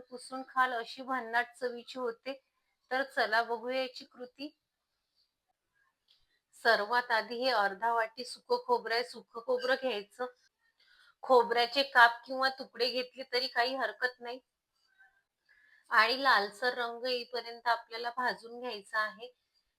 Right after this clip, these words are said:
खानदेशी पदार्थाचा जो मसाला असतो तो थोडासा असा लालसर रंगावर भाजलेला असतो. तर आपल्याला लालसर होईपर्यंत हे मस्त खिसलेलं खोबरं आपल्याला असं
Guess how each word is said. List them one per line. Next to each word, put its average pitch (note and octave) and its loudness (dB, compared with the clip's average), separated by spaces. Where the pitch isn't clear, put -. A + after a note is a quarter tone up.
खानदेशी A3+ -2
पदार्थाचा G#3+ 0
जो C4+ -6
मसाला A#3+ -2
असतो B3 -4
तो B3+ -10
थोडासा A3 -4
असा B3+ -6
लालसर A#3 -2
रंगावर A3+ -4
भाजलेला A3+ -6
असतो. A#3+ -8
तर A#3 0
आपल्याला A3+ 0
लालसर A#3 0
होईपर्यंत A3+ -12
हे A3+ -12
मस्त A3 -12
खिसलेलं A3+ -4
खोबरं A3 -2
आपल्याला A3 -4
असं A#3+ -8